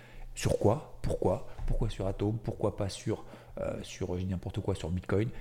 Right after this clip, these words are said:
et cetera, et cetera. Et ça, ça c'est quelqu'un forcément qui va surpasser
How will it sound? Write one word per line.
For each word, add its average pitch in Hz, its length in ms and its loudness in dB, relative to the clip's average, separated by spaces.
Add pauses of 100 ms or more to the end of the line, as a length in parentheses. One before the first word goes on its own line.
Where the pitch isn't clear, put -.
(140)
et - 40 -4
cetera, 92 340 -2
et 87 80 -6
cetera. - 320 -6 (280)
Et 127 60 0
ça, 135 380 2 (320)
ça - 220 -2
c'est - 160 -2
quelqu'un 120 340 0
forcément 107 640 -2 (400)
qui - 120 2
va 107 280 2
surpasser - 800 0